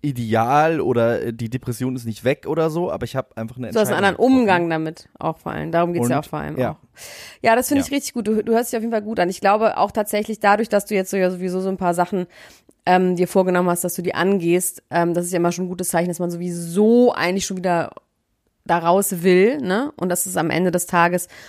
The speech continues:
Speaker 2: ob man das dann schafft oder nicht, ist dann natürlich auch die Krankheit, aber dass es trotzdem auch immer eine Entscheidung ist, will man was tun dagegen.
Speaker 1: Ja.
Speaker 2: So. Finde
Speaker 1: Ja.
Speaker 2: ich sehr gut. Du hörst dich sehr, sehr gut an und ich finde, ähm, deine Therapeutin hat damit auf jeden Fall einen Punkt,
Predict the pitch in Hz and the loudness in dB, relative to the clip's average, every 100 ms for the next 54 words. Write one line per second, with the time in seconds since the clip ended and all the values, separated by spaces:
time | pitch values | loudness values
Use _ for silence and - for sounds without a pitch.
0 | - - 185 165 165 165 208 240 - 165 | -8 -2 0 0 0 0 2 0 2 2
1 | 170 - - 165 160 170 - 170 208 185 | 0 -4 -4 -2 -2 -4 0 0 0 -8
2 | - 151 165 165 - 160 170 165 - 185 | -2 -2 0 -2 2 2 2 -2 -4 -2
3 | 185 156 - 180 170 - - - 190 180 | -2 -4 0 2 2 0 -2 2 2 2
4 | 160 - - 170 170 151 151 151 - - | 0 -4 -4 0 0 0 -2 -8 -6 -2
5 | 180 151 - _ _ 156 156 139 151 147 | -2 -4 -10 _ _ -8 -4 -4 -6 -12
6 | - 107 - - - - - - - - | -4 -2 -2 -6 -12 -12 -18 -20 -20 -20
7 | _ 233 226 - 196 175 165 202 202 208 | _ 2 2 4 2 2 -2 2 2 2
8 | 214 208 262 254 254 240 - 247 226 214 | -2 2 4 4 0 0 0 2 0 -4
9 | - 233 233 226 220 - 196 202 202 208 | -2 0 2 4 2 2 0 0 0 -2
10 | 196 185 196 190 208 185 208 185 185 185 | 2 2 4 0 0 0 2 0 0 -6
11 | 175 180 175 170 190 190 180 175 196 196 | -2 -2 -2 -2 -2 -2 -4 -2 -4 -4
12 | 202 | -6